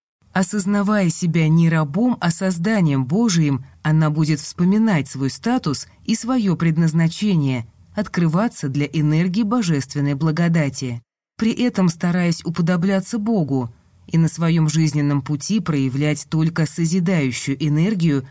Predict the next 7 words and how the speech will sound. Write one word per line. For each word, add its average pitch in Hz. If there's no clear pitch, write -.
обходя 165
стороной 139
все 139
то, 165
что -
может 139
разрушать. 156